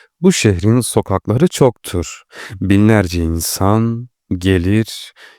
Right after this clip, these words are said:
gider sokaklarında. Her akşam çayımı getiren ve bir beyaz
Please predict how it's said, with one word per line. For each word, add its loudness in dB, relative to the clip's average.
gider 4
sokaklarında. -6
Her 2
akşam -2
çayımı 4
getiren -2
ve 2
bir 0
beyaz 2